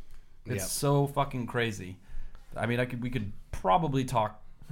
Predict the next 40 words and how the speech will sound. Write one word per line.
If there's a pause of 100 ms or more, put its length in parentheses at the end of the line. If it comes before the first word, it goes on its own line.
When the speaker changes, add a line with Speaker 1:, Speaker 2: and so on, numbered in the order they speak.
(500)
Speaker 1:
forever
Speaker 2:
Yeah,
Speaker 1:
about
Speaker 2:
one
of
my
Speaker 1:
it.
Speaker 2:
favorite
parts
about
it
is
you
have
a
little
combat
deck. (280)
So
when
you,
like,
attack,
uh, (400)
an
enemy, (720)
uh, (1200)
you
flip (200)
a (420)
card
off
of
the
combat
deck,
and
it'll
say,
like,